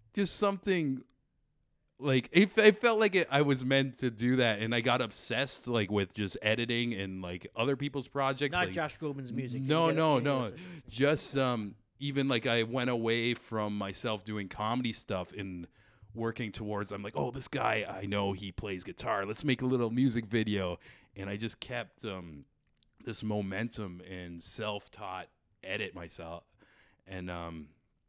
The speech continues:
Speaker 1: it's crazy. That's led me on the wildest adventures with connecting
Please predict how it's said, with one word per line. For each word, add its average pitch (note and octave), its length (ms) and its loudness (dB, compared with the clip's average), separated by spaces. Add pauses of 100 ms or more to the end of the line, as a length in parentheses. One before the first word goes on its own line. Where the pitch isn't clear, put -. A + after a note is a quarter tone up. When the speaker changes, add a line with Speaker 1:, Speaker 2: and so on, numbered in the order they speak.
(480)
Speaker 1:
it's - 180 -8
crazy. A2 480 -2
That's G2 540 -6
led G2+ 340 -8
me G2+ 240 -8
on F2+ 440 -8 (500)
the A2 100 -2
wildest G2+ 760 -2
adventures F#2+ 720 -8
with F2+ 160 -8
connecting F#2 800 -10